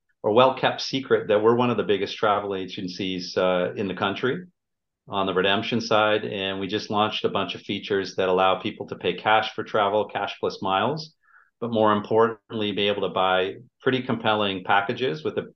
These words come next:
pretty compelling earn rate on top of that. So that is a space, uh, we've got a plane in our logo. And, uh,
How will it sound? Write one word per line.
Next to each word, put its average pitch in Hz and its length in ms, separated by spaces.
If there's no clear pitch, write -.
pretty 113 240
compelling 101 560
earn 101 220
rate 107 200
on 95 160
top 95 260
of 117 60
that. 143 340
So - 140
that 113 220
is 120 100
a 117 60
space, 110 640
uh, 101 140
we've 95 80
got 117 140
a 113 40
plane 123 240
in 123 100
our 104 120
logo. 104 460
And, 95 560
uh, 92 380